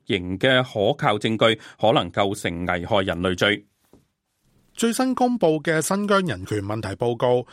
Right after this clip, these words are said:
Speaker 2: 係聯合國人權事務高級專員巴切萊特喺四年任期屆滿嘅最後一日發布㗎。佢任內充斥住維吾爾人受虐待嘅指控。報告指責中國利用模糊嘅國家安全法嚟壓制少數民族嘅權利，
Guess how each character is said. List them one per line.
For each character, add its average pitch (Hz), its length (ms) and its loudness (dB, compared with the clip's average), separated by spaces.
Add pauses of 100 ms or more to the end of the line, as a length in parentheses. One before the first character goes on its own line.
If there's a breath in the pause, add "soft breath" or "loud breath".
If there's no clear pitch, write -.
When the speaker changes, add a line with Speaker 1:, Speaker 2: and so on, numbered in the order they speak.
(140)
Speaker 2:
係 117 180 0
聯 98 220 -4
合 113 60 -4
國 131 220 0
人 98 160 -6
權 101 220 -6
事 120 180 -2
務 113 160 0
高 190 140 0
級 190 180 0
專 202 200 -2
員 92 180 -6
巴 156 180 0
切 143 140 -4
萊 95 200 -4
特 123 180 -4 (280 loud breath)
喺 226 160 -2
四 185 240 0
年 113 200 -2
任 117 200 -4
期 98 200 -10
屆 139 140 -2
滿 123 280 -2
嘅 123 220 -2
最 139 160 -2
後 113 120 -4
一 127 60 0
日 143 180 -4
發 107 200 -6
布 110 180 -2
㗎。 113 180 -2 (400 loud breath)
佢 123 160 -4
任 117 220 -2
內 113 200 -2
充 175 180 -4
斥 180 100 0
住 - 200 -6
維 117 100 0
吾 101 420 -4
爾 123 260 -4
人 92 60 -16
受 117 240 -4
虐 123 160 0
待 110 160 -4
嘅 107 160 -4
指 113 180 -4
控。 117 320 -4 (360 soft breath)
報 131 120 2
告 123 160 0
指 117 200 -6
責 131 140 0
中 160 340 -2
國 131 180 0
利 117 140 -4
用 113 120 -2
模 98 200 -6
糊 92 320 -8
嘅 127 180 -4
國 135 260 0
家 160 100 0
安 165 280 -2
全 95 220 -6
法 139 200 0 (200 loud breath)
嚟 127 200 0
壓 180 140 0
制 185 180 -2
少 151 220 0
數 156 180 0
民 117 180 -4
族 90 140 -6
嘅 123 120 -8
權 101 200 -8
利， 113 240 -2